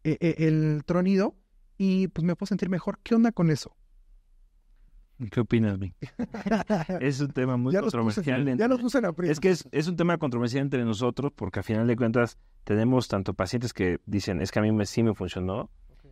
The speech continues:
Speaker 2: y tenemos pacientes que, pues, lamentablemente les fue muy mal, inclusive pacientes que perdieron la vida, ajá,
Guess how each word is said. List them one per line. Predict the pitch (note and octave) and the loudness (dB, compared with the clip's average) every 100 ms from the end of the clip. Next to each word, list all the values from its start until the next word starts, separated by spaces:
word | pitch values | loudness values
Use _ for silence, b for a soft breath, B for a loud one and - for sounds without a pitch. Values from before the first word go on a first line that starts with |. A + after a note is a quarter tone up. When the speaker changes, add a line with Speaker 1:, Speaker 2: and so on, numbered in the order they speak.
| - | -8
Speaker 2:
y | F2 | 0
tenemos | G2+ G#2+ | 0 0
pacientes | F#2+ G2 G2 A2 | 0 0 0 -2
que, | - E2+ D#2+ D2+ _ | -2 -4 -4 -8 _
pues, | F#2 | -2
lamentablemente | F2+ F2+ F2 G#2 G#2+ G#2 G2+ G2 | -2 -2 0 2 2 0 0 -2
les | F2 | -4
fue | F#2 | -2
muy | F#2+ A2 C3+ | 0 2 2
mal, | B2 G#2 G2+ E3+ - _ | 2 0 -2 -6 -12 _
inclusive | - F#2 F2+ G2+ | -8 -2 0 0
pacientes | F2+ F#2+ G2 F2+ | 0 0 0 -2
que | - | -6
perdieron | D#2 D#2+ F#2 F2 | -4 -2 -2 -2
la | E2 | 0
vida, | G#2 G#2+ D3 - _ _ _ - | 2 0 -4 -12 _ _ _ -6
ajá, | F#2+ G#2+ C#3 | -4 -2 -4